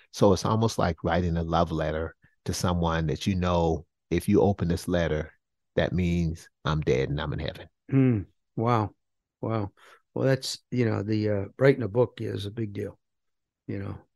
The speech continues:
Speaker 2: the, uh, I've often thought about writing one. You've encouraged me to do a couple things. And I think, I think the thing that if I were to write a book, um, I, I've met more interesting people just by God bringing them along.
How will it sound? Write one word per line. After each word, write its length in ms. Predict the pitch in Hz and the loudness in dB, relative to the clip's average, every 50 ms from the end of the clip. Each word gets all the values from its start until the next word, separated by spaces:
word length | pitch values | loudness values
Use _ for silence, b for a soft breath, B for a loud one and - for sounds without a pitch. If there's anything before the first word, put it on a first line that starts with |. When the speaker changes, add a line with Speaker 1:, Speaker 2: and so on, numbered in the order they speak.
| _ _ _ _ _ _ - | _ _ _ _ _ _ -6
Speaker 2:
the, 200 | 113 110 110 107 | -4 -2 0 0
uh, 160 | 104 98 98 90 - b b b b b _ - | 0 -2 -4 -8 -12 b b b b b _ -4
I've 120 | 143 131 143 | 0 4 4
often 280 | 147 151 - 147 123 | 4 4 4 0 0
thought 220 | - 151 139 139 131 | 2 4 4 4 4
about 300 | 110 110 107 101 - - | 2 2 0 -2 -2 -2
writing 360 | 107 104 101 - - 123 110 | -2 -2 -2 -4 -4 -4 -2
one. 200 | 104 104 107 107 | -2 0 -2 -2
You've 200 | 107 123 117 117 | -2 -2 -2 -2
encouraged 480 | 107 104 - - 123 117 107 - - | -4 -4 0 0 0 0 0 -2 -4
me 100 | 117 107 | -4 -4
to 100 | 101 104 | -4 -4
do 360 | 101 101 104 104 104 101 104 107 | -4 -4 -2 -2 -2 -2 -4 -6
a 60 | - - | -6 -6
couple 220 | 107 101 - 101 | -6 -6 -6 -6
things. 320 | - - 110 104 104 101 | -6 -4 -4 -2 -2 -4
And 180 | 101 101 98 B B B B B B B B B _ - | -6 -6 -8 B B B B B B B B B _ -8
I 40 | - | -2
think, 320 | - 185 180 - - - _ _ _ _ _ - - | 0 0 0 0 -2 -12 _ _ _ _ _ -12 -12
I 80 | 139 | -8
think 260 | - - 247 254 - | -4 -2 -2 -2 -4
the 80 | - - | -8 -4
thing 240 | - - 139 131 120 | 2 4 4 4 6
that 140 | 123 120 104 | 4 2 2
if 120 | 101 - | 2 0
I 120 | 123 107 | 2 2
were 100 | 117 117 | 2 0
to 80 | 110 113 | 0 0
write 220 | 113 120 127 117 | 0 2 2 2
a 40 | 110 | 0
book, 440 | 98 104 120 117 107 - - - - - _ _ _ _ _ _ _ _ _ _ _ _ _ _ _ _ _ | 0 0 0 0 0 -2 -6 -14 -18 -20 _ _ _ _ _ _ _ _ _ _ _ _ _ _ _ _ _
um, 440 | - 117 113 113 113 110 110 107 104 - _ _ _ _ _ _ _ _ _ _ _ _ _ _ _ _ _ _ _ _ _ _ _ _ _ - - - - | -8 -6 -2 -2 0 0 0 -2 -4 -8 _ _ _ _ _ _ _ _ _ _ _ _ _ _ _ _ _ _ _ _ _ _ _ _ _ -16 -16 -10 -6
I, 280 | - 127 113 110 131 | -4 -2 0 2 0
I've 100 | 135 131 | 2 4
met 220 | 135 143 151 123 113 | 4 4 4 4 4
more 260 | 127 135 147 139 131 | 2 2 2 4 2
interesting 560 | 139 139 135 - 135 123 - - - 117 110 | 2 0 0 -2 -6 -6 -6 -4 -4 -4 -2
people 380 | - - 127 120 - 120 110 107 | -2 -2 -4 -4 -4 -6 -8 -8
just 260 | 104 123 120 - - | -6 -6 -8 -6 -6
by 160 | - 110 107 | -6 -6 -6
God 340 | 107 110 113 110 113 113 107 | -4 -4 -4 -4 -6 -6 -6
bringing 300 | 107 113 113 113 113 110 | -6 -6 -4 -4 -4 -4
them 120 | 110 107 | -4 -6
along. 340 | 107 104 107 110 113 120 135 | -6 -6 -6 -6 -6 -6 -8